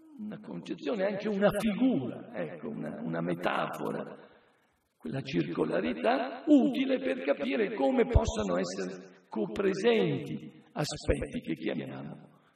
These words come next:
di un tipo affettivo rispetto ad un, altri che invece chiamiamo di tipo somatico. Insomma, non è più possibile fare una distinzione netta tra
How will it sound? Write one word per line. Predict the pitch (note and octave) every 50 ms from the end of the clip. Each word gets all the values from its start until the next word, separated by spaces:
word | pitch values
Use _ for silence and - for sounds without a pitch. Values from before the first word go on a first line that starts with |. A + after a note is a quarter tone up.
| _ _
di | - D3 D3 - - D3
un | - C3+ B2 C#3
tipo | C3+ G3+ F3+ C3 - - -
affettivo | - - - - C#3 - - - A3 F#3+ C#3+ E3+ G#3 A3 A#3 A3+
rispetto | - - - - - - C3+ - - - - - -
ad | - -
un, | - - - E3+ G#3 A3+ A3+ - - - - -
altri | - D#3+ D3+ - - - B3 B3+
che | - -
invece | - - - - - - - - - - - - - - _ _
chiamiamo | - - G#3 F3 C#3 - - - - - - - - - - _ _ _ _ _
di | - D3 C#3
tipo | - - - - - - -
somatico. | - - - - - - - - - - - - - _ -
Insomma, | G#3+ D#3 - - - - G#2+ - - - - - _ _ _ _ _ _ _
non | - E3 E3 E3 D3+ D#3
è | D3+
più | D3 F3+ F#3
possibile | - - - - - - - - - D2 - - - - - - - - _ _ _ _ _ _
fare | - - - E3+ F3 D#3 C3+ -
una | - - - -
distinzione | - D#3 D#3 - - - - - - - - - G3 F#3 D#3+ - - - - -
netta | D3+ D#3+ E3+ - E3+ D#3 - E3+ - - - - - _ _ _ _ _ _ _ _ _
tra | - E3+ F3 F#3 G#3 C4+ - C#3+ - - - - _